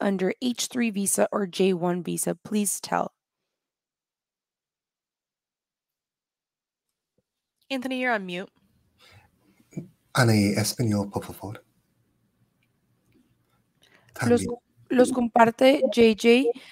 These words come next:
Speaker 1: um, si la visa para trabajador de, um, warehouse o factoría viene siendo H tres visa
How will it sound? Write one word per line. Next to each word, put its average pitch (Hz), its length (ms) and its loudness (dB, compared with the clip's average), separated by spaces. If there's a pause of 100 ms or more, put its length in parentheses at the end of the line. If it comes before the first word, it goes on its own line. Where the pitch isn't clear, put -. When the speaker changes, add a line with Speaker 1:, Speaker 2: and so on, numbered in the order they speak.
(180)
Speaker 1:
um, 196 580 4 (140)
si 233 500 0
la 226 240 6
visa 233 500 0 (220)
para 214 320 6
trabajador 202 880 2 (520)
de, 196 460 4
um, 185 240 -2
warehouse 196 800 0 (100)
o 190 200 0
factoría 190 880 0 (480)
viene 202 400 2
siendo 196 520 0 (180)
H 190 300 2
tres 190 480 2 (240)
visa 220 500 -2